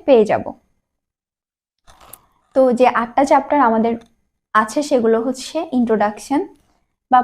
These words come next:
পরিচিতি, দুই ফ্রিকোয়েন্সি ডিস্ট্রিবিউশন বা গণসংখ্যা নিবেশন, তিন গ্রাফিক্যাল রিপ্রেজেন্টেশন অফ ডেটা বা উপাত্তের রৈখিক উপস্থাপন, measure of central tendency,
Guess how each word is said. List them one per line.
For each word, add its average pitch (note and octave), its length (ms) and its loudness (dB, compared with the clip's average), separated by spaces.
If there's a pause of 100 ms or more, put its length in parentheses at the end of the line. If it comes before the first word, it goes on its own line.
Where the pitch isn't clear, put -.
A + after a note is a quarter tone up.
পরিচিতি, A3+ 500 0 (760)
দুই A3+ 160 2 (520)
ফ্রিকোয়েন্সি C#4+ 540 -2 (100)
ডিস্ট্রিবিউশন A3+ 680 -2 (520)
বা A#3 60 2 (100)
গণসংখ্যা B3+ 520 -2
নিবেশন, B3 480 -2 (840)
তিন C4 160 4 (580)
গ্রাফিক্যাল A#3+ 420 -2 (100)
রিপ্রেজেন্টেশন A3 680 -2 (100)
অফ C4+ 60 0 (120)
ডেটা G#3+ 280 0 (380)
বা A3 80 6 (180)
উপাত্তের A#3 500 2
রৈখিক A#3 320 0 (100)
উপস্থাপন, A#3+ 500 -4 (1040)
measure B3 340 2
of C4+ 60 -6 (120)
central A#3+ 420 2
tendency, A3+ 520 -2